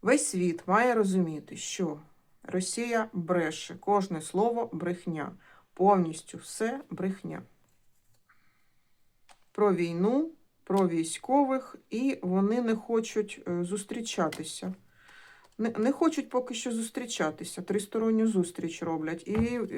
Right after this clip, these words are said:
відтягують. Чого? Чого? Україна, дев'ятка, бо хочуть більшого.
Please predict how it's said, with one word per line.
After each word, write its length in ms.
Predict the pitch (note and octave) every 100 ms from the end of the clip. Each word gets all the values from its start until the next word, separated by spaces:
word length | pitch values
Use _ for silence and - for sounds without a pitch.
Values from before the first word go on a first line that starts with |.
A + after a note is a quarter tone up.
| F3
відтягують. 1300 | F3 E3+ G#3 A3 - - - A3+ F#3 F3 E3 D#3+ E3
Чого? 460 | - A#3 A3 E3+ F#3+ - - - _ _ _ _ - - _ _ _ _
Чого? 480 | - B3+ B3+ A3 E3+
Україна, 880 | - A3 C#4+ C#4+ A#3 F#3+ F3+ F#3+ A3 A3 _ _ _ _ -
дев'ятка, 800 | F3+ A3+ G#3 F3+ E3 D#3+ - F#3+
бо 180 | F#3+
хочуть 440 | G3 C4 C#4+ D4+ A3
більшого. 640 | E3+ D#3+ - E3+ E3+ F3